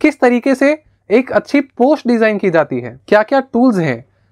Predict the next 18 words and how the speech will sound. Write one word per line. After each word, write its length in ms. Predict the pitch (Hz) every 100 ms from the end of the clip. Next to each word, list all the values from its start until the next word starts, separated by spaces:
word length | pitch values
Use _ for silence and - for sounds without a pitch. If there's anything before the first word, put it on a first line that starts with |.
| -
जिसकी 360 | 135 196 - 269
मदद 280 | 214 233 233
से 120 | 262
ये 160 | 240
सारे 280 | 247 190 220
काम 200 | 240 262 170
आसान 340 | 175 196 226
हो 120 | 220
सकते 280 | 214 214 226
हैं 160 | 214 262
और 160 | 208
इसको 180 | 208 233
हम 80 | 233
लोग 140 | 214
बेहतर 300 | 175 170 233
बना 200 | 196 175
सकते 280 | 151 127 123
हैं। 220 | 117 113